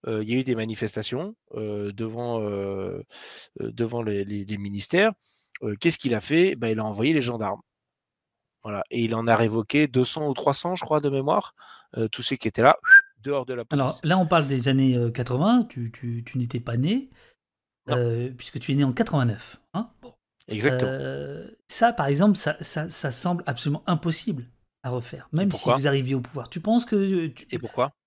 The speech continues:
Speaker 2: vous pourriez mettre au pas, euh, des policiers par des gendarmes ?
Speaker 1: Oui. Et en fait, on n'aurait même pas besoin de faire ça, parce que quand tu regardes bien les manifestations de policiers, il n'y a pas tant de monde que ça, hein.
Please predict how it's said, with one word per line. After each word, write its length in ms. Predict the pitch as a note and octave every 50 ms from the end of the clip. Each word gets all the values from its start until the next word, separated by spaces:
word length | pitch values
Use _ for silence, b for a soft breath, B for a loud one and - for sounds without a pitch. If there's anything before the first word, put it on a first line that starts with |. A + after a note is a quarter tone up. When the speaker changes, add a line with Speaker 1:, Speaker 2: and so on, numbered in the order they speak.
| _
Speaker 2:
vous 100 | - C#3
pourriez 280 | D3 D#3 E3 E3 E3+ E3+
mettre 240 | F3 G3 G3 - -
au 80 | F3
pas, 360 | - - F#3 F#3 G3 G#3 G3+ F#3+
euh, 460 | E3 D3+ D3+ D3 C#3+ C#3+ C#3 C#3 C3+
des 140 | B2+ B2 C#3+
policiers 380 | C#3 - E3 E3 - - G#3 G#3
par 180 | - - E3+
des 80 | E3 E3+
gendarmes ? 420 | D#3 D#3 D#3+ D3+ C3 B2 B2 A#2+ A#2+ - _ _ _ _ _ _ _ _ _ _ _ _ _ _ _ _ - -
Speaker 1:
Oui. 280 | A2 G#2+ A2+ C#3 G3+ - _ _ _ B B B B B B B B B B
Et 100 | - B2+
en 80 | A#2 A2+
fait, 240 | - F#3 F3+ -
on 160 | C#3 A#2+ A2+ A2+
n'aurait 180 | A2+ G#2+ A2+
même 140 | A#2 A#2+ A#2+
pas 80 | C#3 C3
besoin 160 | A#2+ B2 B2+
de 60 | A#2
faire 160 | - B2 -
ça, 180 | - G#3 A#3 G#3
parce 180 | - A2 G#2+
que 120 | - - B2+
quand 180 | - - F3+
tu 180 | F3 - - D3
regardes 380 | B2+ B2+ B2+ A#2 B2 B2 A#2+ A#2
bien 180 | A#2+ C3+ D3
les 80 | C#3+ B2+
manifestations 640 | A#2+ A#2 A#2 A2 - - A2 - - G#2+ - - B2+
de 60 | A2+
policiers, 400 | - A2+ G#2 G2+ F#2+ - - A#3
il 60 | -
n'y 60 | - -
a 20 |
pas 100 | - E3
tant 160 | - - B2+
de 60 | A2+
monde 120 | A2+ G#2+ A2
que 100 | G#2 G#2
ça, 120 | - -
hein. 140 | G3 F3 -